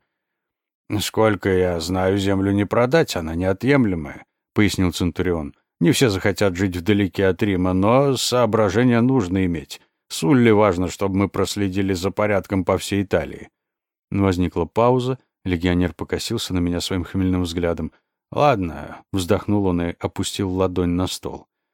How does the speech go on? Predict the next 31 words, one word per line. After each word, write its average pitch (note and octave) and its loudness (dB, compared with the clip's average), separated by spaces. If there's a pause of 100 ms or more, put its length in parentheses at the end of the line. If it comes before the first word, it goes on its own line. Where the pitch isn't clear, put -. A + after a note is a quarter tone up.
(400)
«Пока B2+ 0
ты A2 0
не A2 2
устал G#2+ 2
меня G2+ 4
слушать, G#2 -4
скажу. G2 -2
Я B2 4
здесь A#2 0
засел B2 0
для G#2 0
того, A#2 4
чтобы - -2
свои A2 -2
десять G2 -2
югеров F#2+ -2
продать», - -10 (160)
сказал F2 -2
он E2 -2
как - -6
на E2+ -2
духу. F2 -4 (420)
«Так - -8
нельзя F#2+ 2
же», D#2 -8
припомнил E2+ -2
я E2 -2 (220)
его F#2 0
же E2 -8
собственные F2 -4
слова. E2+ -2